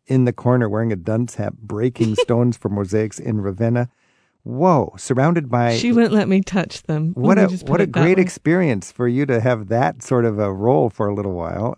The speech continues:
Speaker 1: uh, surrounded
Speaker 2: It
Speaker 1: by all
Speaker 2: was
Speaker 1: that
Speaker 2: so
Speaker 1: great art and history.
Speaker 2: It was so great to get out of my head and to just make tessera, square cubes of marble and stone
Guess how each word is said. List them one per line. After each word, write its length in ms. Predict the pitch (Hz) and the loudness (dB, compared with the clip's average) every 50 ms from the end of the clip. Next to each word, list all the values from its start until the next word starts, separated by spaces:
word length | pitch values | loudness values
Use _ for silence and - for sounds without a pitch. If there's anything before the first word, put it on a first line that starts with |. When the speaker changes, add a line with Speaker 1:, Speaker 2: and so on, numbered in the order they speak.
| _ - | _ -4
Speaker 1:
uh, 160 | 120 117 107 | -2 -2 -2
surrounded 380 | - - 127 127 165 175 165 | -2 -2 0 0 2 2 2
Speaker 2:
It 20 | 269 | 2
Speaker 1:
by 60 | 240 | 2
all 60 | - - | 2 2
Speaker 2:
was 100 | 127 135 | 4 2
Speaker 1:
that 100 | 127 117 | 2 2
Speaker 2:
so 240 | - - 117 120 | 2 0 2 4
Speaker 1:
great 220 | 123 - - 302 277 - | 4 4 4 2 0 -2
art 220 | - 120 143 147 - | -2 -2 0 0 0
and 120 | 123 123 | 0 0
history. 520 | 123 143 160 147 - - - - - - _ _ _ _ - | 2 2 0 0 -2 -10 -12 -12 -12 -16 _ _ _ _ 0
Speaker 2:
It 80 | 247 | 0
was 140 | 254 254 - | 0 0 -2
so 180 | - - 302 302 | -2 -2 -2 0
great 240 | - 269 220 - - | 2 0 0 0 0
to 60 | 196 | -2
get 160 | 185 190 185 | -2 0 2
out 160 | 190 190 196 | 2 2 2
of 100 | 208 202 | 0 0
my 140 | 233 240 240 | 0 0 0
head 440 | 214 196 180 165 165 170 175 185 - _ _ _ _ _ _ - | 0 0 -2 -2 0 -2 -2 -4 -6 _ _ _ _ _ _ 0
and 160 | 202 208 196 | 2 2 2
to 80 | - 202 | 0 -2
just 500 | 190 - 208 202 202 - - - - - _ _ _ - | -4 -2 -2 -2 -2 -2 -6 -16 -18 -20 _ _ _ 2
make 560 | 190 196 196 190 190 196 208 - - - _ _ _ _ _ _ _ _ _ _ _ _ - | 2 4 4 4 2 2 0 -2 -6 -20 _ _ _ _ _ _ _ _ _ _ _ _ -14
tessera, 640 | - - 240 254 - - - 151 147 - - 165 - | -6 -4 -4 -2 -2 -2 -4 -4 -4 -4 -8 -8 -10
square 760 | - - - - - - 202 208 208 214 220 226 233 233 - _ _ _ _ _ | -10 -10 -10 -10 -6 -2 0 2 2 2 2 0 0 -2 -4 _ _ _ _ _
cubes 680 | - - - 220 208 196 175 175 180 170 175 - - - _ _ _ - | -14 -6 0 2 4 4 4 4 2 0 -2 -6 -12 -18 _ _ _ -2
of 240 | 180 175 175 - | -2 -2 0 2
marble 500 | 185 180 180 185 185 185 - 180 175 175 - | 2 2 4 2 2 2 2 2 2 2 2
and 120 | 170 175 175 | 0 0 0
stone 540 | - - - - 170 170 156 139 147 147 | -2 -6 -4 -2 0 0 0 0 -2 -4